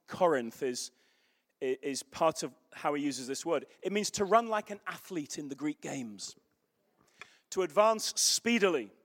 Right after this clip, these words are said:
to move forward with full effort and directed purpose.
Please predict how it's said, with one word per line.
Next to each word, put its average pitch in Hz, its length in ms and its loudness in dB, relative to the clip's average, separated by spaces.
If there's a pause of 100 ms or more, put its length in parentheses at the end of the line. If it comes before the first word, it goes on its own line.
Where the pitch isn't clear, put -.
(680)
to 190 160 0
move 233 400 6
forward 196 580 8
with 156 160 -2
full 226 680 8 (120)
effort - 540 2 (1000)
and 175 280 2
directed 196 760 6
purpose. - 680 0